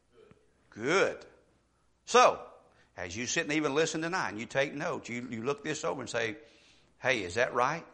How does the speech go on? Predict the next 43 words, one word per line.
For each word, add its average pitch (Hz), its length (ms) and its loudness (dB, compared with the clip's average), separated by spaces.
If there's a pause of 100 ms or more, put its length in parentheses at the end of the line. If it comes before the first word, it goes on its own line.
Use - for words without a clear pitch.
(480)
You 98 120 -14
know, 131 320 -2 (100)
was - 160 -10
he 135 160 -2
in 127 60 -2
this 110 140 -6
context 139 580 -2
of 104 100 -6
the 98 80 -8
scripture - 320 -6
in 113 80 -4
which 120 160 -4
he 123 80 -4
was 107 140 -6
preaching? 165 500 -4 (340)
Did 98 100 -10
he 95 60 -10
get 120 140 2
out 127 160 8
of 117 80 -2
the 113 80 -2
bank? 147 380 0
Did 123 100 -4
he 104 60 -8
get 127 160 4
out 135 100 8
of 120 80 2
bounds?" 180 640 0 (600)
And 117 120 -6
it's 117 200 -6
all 175 220 6
right 202 460 8 (680)
to 117 140 -4
come 175 240 4
into 160 100 2
those 156 280 2
doors 113 600 0 (1400)
and 131 300 6
be 143 160 4
able 151 240 6
to 123 100 -4
think 151 500 0 (200)
critically 113 560 -2